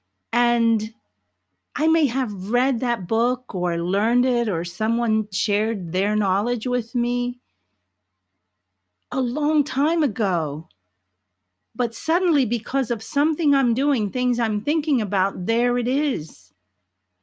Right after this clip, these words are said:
I'm not here to explain this from a scientific, like a neurologist or anyone else that studies the brain.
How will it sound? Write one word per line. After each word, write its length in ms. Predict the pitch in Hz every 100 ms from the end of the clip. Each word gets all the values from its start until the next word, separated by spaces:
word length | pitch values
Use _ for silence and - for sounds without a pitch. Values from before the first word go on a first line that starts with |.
| _ _ -
I'm 180 | 320
not 180 | 370 339
here 300 | 233 320 320
to 140 | - 254
explain 500 | - - 254 269 247
this 200 | 214 -
from 280 | 214 208
a 100 | 202
scientific, 920 | 190 - 208 214 214 214 226 214 185 -
like 220 | 175 175
a 60 | 180
neurologist 960 | 175 170 175 180 175 156 170 175 -
or 200 | 160 156
anyone 420 | - 185 190 180
else 260 | 175 170 170
that 180 | - 170
studies 480 | - 180 170 165 156
the 80 | 151
brain. 520 | 147 147 139 135